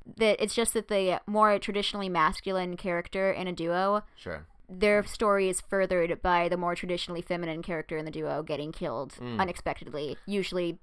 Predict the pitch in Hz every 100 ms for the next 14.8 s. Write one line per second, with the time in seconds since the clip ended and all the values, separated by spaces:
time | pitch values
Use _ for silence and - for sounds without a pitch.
0 | - 185 160 156 - 175 165 123 131 104
1 | - 69 - 92 107 95 85 - - -
2 | - 101 92 87 - 85 78 64 64 87
3 | - - _ _ 196 170 98 - - -
4 | - _ - 202 208 208 220 190 208 202
5 | 202 - - 190 175 220 214 214 202 175
6 | - - 165 156 151 - - 180 170 147
7 | - - 190 180 175 - 170 147 139 -
8 | - - - - - - - - - -
9 | 165 180 180 180 147 - 156 175 - -
10 | - 113 120 113 - 107 107 101 95 95
11 | - 98 90 80 104 185 - 90 90 92
12 | 123 - 135 135 139 147 139 165 117 85
13 | - 92 73 65 202 202 220 220 - -
14 | 175 87 87 82 78 65 58